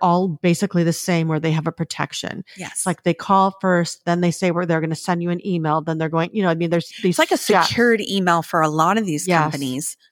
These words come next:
Speaker 1: Yes. And escrow does have a secured email that they send you for, to protect your interest on all of correspondence now as well.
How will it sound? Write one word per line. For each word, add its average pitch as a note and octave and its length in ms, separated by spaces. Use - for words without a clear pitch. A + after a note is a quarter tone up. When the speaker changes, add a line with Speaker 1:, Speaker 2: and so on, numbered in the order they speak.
Speaker 1:
Yes. E3 480
And G#3 260
escrow A#3+ 420
does F#3 360
have E3+ 140
a D#3 40
secured F#3 600
email D#3+ 500
that E3+ 220
they E3+ 160
send F#3 360
you - 80
for, - 260
to F3 100
protect F3+ 380
your G3+ 100
interest E3+ 460
on E3+ 160
all E3+ 380
of E3 240
correspondence D#3 840
now - 320
as D#3+ 240
well. D#3+ 340